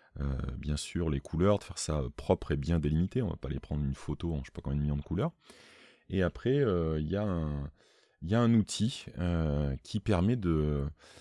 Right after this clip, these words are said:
de, alors il faut avoir l'image, pardon, euh, euh, vectorisée, hein, pour que ça fonctionne bien, si je dis pas de bêtises,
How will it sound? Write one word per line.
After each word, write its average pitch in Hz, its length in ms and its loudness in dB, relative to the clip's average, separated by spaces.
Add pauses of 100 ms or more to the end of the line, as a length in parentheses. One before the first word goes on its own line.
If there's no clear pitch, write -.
(440)
de, 71 720 2
alors 58 140 -6
il - 40 -10
faut - 180 -4
avoir 69 220 0
l'image, 71 340 2
pardon, 64 440 -4
euh, - 1080 -14
euh, 64 140 -4
vectorisée, 73 600 -2
hein, 76 160 0
pour - 100 -16
que - 60 -18
ça 73 100 -6
fonctionne 67 380 -2
bien, 92 220 -2
si - 180 -14
je - 60 -10
dis - 80 -20
pas 69 120 -4
de 65 60 -8
bêtises, 110 420 -4